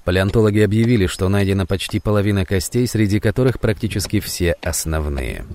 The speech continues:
Животное отнесли к группе титанозавры. Его назвали дредноут в честь непотопляемых линкоров. Согласно расчётам, вес гиганта составлял шестьдесят пять тонн,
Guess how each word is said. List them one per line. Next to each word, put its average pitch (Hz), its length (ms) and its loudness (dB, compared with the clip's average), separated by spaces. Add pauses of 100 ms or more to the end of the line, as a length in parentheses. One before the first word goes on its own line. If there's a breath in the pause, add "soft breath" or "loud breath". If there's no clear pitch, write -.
(240)
Животное 95 600 0
отнесли 101 480 -2
к 92 80 -6
группе 101 480 -2
титанозавры. 104 840 -2 (300)
Его 113 240 2
назвали 120 440 2
дредноут 113 680 0
в - 80 -8
честь 90 320 -2
непотопляемых 92 680 0
линкоров. 98 640 -2 (380 loud breath)
Согласно 92 440 -2
расчётам, 104 520 0
вес 110 260 0
гиганта 113 400 0
составлял 107 540 0
шестьдесят 101 640 -2
пять 110 320 0
тонн, 127 280 0